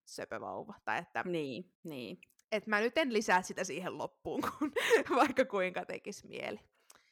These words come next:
Speaker 2: Joo.
Speaker 1: Jes, mutta tota, kiva, kun jaksoit kuunnella tänne asti, <laughs> jos täällä on
Speaker 2: Kyllä,
Speaker 1: vielä
Speaker 2: ja
Speaker 1: joku linjoilla.
Speaker 2: ja kiitetään Charlottea tästä ihanasta kertomuksesta ja
Speaker 1: Kiitos.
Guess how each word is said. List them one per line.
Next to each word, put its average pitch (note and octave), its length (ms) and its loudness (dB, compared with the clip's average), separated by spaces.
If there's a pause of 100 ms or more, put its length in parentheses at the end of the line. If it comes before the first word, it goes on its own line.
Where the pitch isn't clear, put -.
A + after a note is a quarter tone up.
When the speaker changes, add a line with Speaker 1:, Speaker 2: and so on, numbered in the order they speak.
Speaker 2:
Joo. D#3 340 -4 (1400)
Speaker 1:
Jes, G3 380 -10 (240)
mutta G3+ 280 -8
tota, G#3 420 0 (880)
kiva, C#4 200 4
kun A3+ 140 2
jaksoit B3 480 2
kuunnella C#4 380 6
tänne C4+ 440 6
asti, B3+ 300 4
<laughs> - 640 -4
jos - 240 6
täällä C4+ 300 4
on C4+ 60 4
Speaker 2:
Kyllä, A3 180 6
Speaker 1:
vielä G#3 220 8
Speaker 2:
ja A3 100 8
Speaker 1:
joku F#3+ 220 4
linjoilla. G3 640 -4 (540)
Speaker 2:
ja G3+ 160 2
kiitetään F#3 560 0
Charlottea E3 600 0
tästä - 300 -10
ihanasta G3+ 520 -10
kertomuksesta G3+ 960 -8 (400)
ja - 80 -4
Speaker 1:
Kiitos. F#3 220 0